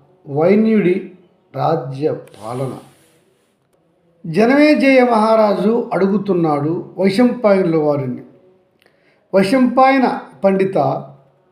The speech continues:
మహాత్ముడైనటువంటి భీష్మాచార్యుల వారు వేణుడి కుమారుడైనటువంటి వైన్యుడి యొక్క పరిపాలన ఎలా జరిగింది? ధర్మంగా జరిగిందా, అధర్మంగా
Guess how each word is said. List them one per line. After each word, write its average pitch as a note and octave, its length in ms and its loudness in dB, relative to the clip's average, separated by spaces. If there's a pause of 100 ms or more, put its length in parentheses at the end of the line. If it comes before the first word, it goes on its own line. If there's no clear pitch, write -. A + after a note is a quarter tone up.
(720)
మహాత్ముడైనటువంటి F#3+ 1200 2 (440)
భీష్మాచార్యుల G3+ 1200 -2
వారు D3+ 360 0 (1160)
వేణుడి B3+ 460 2
కుమారుడైనటువంటి F#3+ 1040 0 (480)
వైన్యుడి A#3 500 2
యొక్క G#3 220 -2 (100)
పరిపాలన F3+ 560 0 (600)
ఎలా D#3+ 260 0
జరిగింది? D#3 520 -2 (840)
ధర్మంగా F3+ 640 0
జరిగిందా, D3 500 -2 (140)
అధర్మంగా E3+ 500 -4